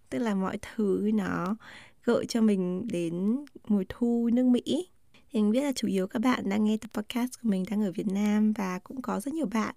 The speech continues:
ở các nước khác trên thế giới. Thì mình hy vọng là các bạn có một mùa thu bình yên bên những người bạn yêu thương và có những niềm vui riêng cho mình, vì mùa thu là một mùa rất là đẹp nhưng mà cũng có thể gợi đến nhiều cảm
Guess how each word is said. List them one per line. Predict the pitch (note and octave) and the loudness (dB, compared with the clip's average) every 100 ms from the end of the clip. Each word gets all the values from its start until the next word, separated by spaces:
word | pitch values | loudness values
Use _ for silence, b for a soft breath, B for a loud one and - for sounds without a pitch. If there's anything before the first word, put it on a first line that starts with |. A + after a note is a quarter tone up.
| - | -6
ở | G#3 F3+ F#3 | -4 -4 -4
các | A#3 | -2
nước | A#3+ B3+ | 0 -2
khác | C#4+ C#4 | -6 -4
trên | A#3 | -2
thế | G#3+ | -2
giới. | G3 G3+ G3 G#3 C#4 B B B B - | -2 -2 -2 -2 -4 B B B B -8
Thì | A3 | -2
mình | F#3 G3+ | -2 0
hy | A3 | -2
vọng | G#3+ A3 F#3 | 0 -2 -2
là | F#3 F3+ | -4 -6
các | - | -6
bạn | F#3+ G#3 - A#3 | -4 -4 -4 -10
có | - | -6
một | F#3 G3+ G#3 G#3 | -2 -2 -2 -2
mùa | F#3+ F3+ | -4 -4
thu | - - B3+ B3 B3 B3 | -10 -6 0 2 2 0
bình | B3+ G3 F#3+ | 0 -2 0
yên | A#3+ B3+ B3+ B3+ B B B B | 2 6 6 4 B B B B
bên | - G#3 A3 A3 | -4 0 2 2
những | G3+ | 0
người | A#3+ G#3 | 0 -2
bạn | - | -4
yêu | A#3+ A#3+ | -4 -4
thương | - - C4 C4+ C4 B3+ B B - - | -4 0 2 4 2 -2 B B -20 -6
và | G#3+ G3 F#3 F3+ F3+ - | -2 0 -2 -4 -6 -8
có | - | -4
những | F#3 G3 | -2 2
niềm | A#3 G#3+ - | 2 2 0
vui | A3+ A#3 A#3 A#3 - B B - | 0 2 2 0 -4 B B -8
riêng | - C4+ C4 | 2 4 6
cho | B3+ | 4
mình, | A#3+ A3+ G3 F#3 | 4 6 4 2
vì | F#3 | -2
mùa | F#3 F#3 F#3 | 0 -2 -4
thu | - A#3 A3+ | 0 2 2
là | A3+ G#3 | 0 -2
một | G3+ | -2
mùa | F#3 F#3 F3+ | -2 -2 -2
rất | C4 | -2
là | C4+ | -2
đẹp | A#3 G#3+ G3 - | 0 0 -2 -4
nhưng | A#3 A3 | 0 2
mà | G#3+ - | 2 -2
cũng | G#3+ | -6
có | A3 F#3+ | -6 -6
thể | - G3+ - | -4 -6 -2
gợi | G3 | -4
đến | E3+ F3 F3 A3 | -2 -2 0 0
nhiều | A#3+ G3+ | 2 0
cảm | - F#3+ | -2 -6